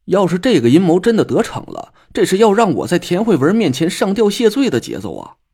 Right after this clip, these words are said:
这个老混蛋！我在心里咬牙切齿地骂道：“等我见到了他，非把他胡子全给薅光了不可。”纳若兰见我和田慧文慢慢平静了下来，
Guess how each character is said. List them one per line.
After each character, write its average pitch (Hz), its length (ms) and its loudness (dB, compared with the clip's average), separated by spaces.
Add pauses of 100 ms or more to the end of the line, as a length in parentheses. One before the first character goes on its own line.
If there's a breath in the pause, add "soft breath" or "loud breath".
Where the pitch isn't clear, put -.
(400)
这 - 180 -6
个 - 180 -10
老 - 120 -8
混 - 200 -18
蛋！ - 220 -14 (680)
我 117 200 -2
在 196 100 -2
心 196 220 -6
里 202 120 0
咬 113 160 4
牙 120 140 0
切 - 180 -2
齿 - 140 -10
地 - 80 -12
骂 147 240 -4
道 - 240 -20 (420)
：“等 214 220 0
我 165 140 4
见 202 300 0
到 151 100 2
了 151 100 0
他， - 300 -8
非 - 300 -6
把 147 140 -4
他 143 60 0
胡 165 220 -4
子 185 80 -4
全 196 220 -4
给 180 60 2
薅 202 220 0
光 202 160 0
了 196 80 0
不 - 100 -6
可。” - 220 -18 (1800)
纳 202 220 -2
若 190 140 0
兰 123 200 2
见 175 260 0
我 120 100 2
和 139 100 -6
田 147 220 -2
慧 170 120 0
文 131 200 2
慢 165 160 0
慢 139 160 0
平 113 240 -4
静 160 160 0
了 113 80 0
下 110 160 -6
来， 101 260 -10